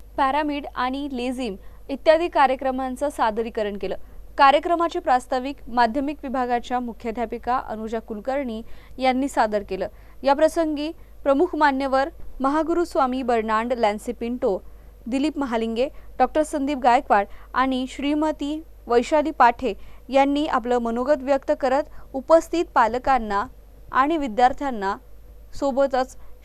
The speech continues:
शिक्षक यांना मराठवाडा मुक्तीसंग्राम दिनाच्या शुभेच्छा दिल्या. शाळेचे व्यवस्थापक फादर विल्फ्रेड सल्ढाना यांनी कार्यक्रम प्रसंगी उपस्थित सर्व मान्यवरांचे पालक, शिक्षक,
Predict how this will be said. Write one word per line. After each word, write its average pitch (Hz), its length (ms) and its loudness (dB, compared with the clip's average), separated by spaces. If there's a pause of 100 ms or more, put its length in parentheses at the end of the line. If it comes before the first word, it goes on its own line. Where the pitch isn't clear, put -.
शिक्षक 302 380 -2 (100)
यांना 262 300 2
मराठवाडा 294 480 2
मुक्तीसंग्राम 269 640 -2
दिनाच्या 240 460 -2
शुभेच्छा 220 440 -4
दिल्या. 190 220 -2 (540)
शाळेचे 302 420 6
व्यवस्थापक 294 640 2 (200)
फादर 302 380 6
विल्फ्रेड 311 520 0
सल्ढाना 262 600 0 (360)
यांनी 285 300 4
कार्यक्रम 311 520 4
प्रसंगी 311 480 0
उपस्थित 269 480 -2
सर्व 294 280 0
मान्यवरांचे 269 760 -2 (460)
पालक, 262 400 6
शिक्षक, 277 420 -2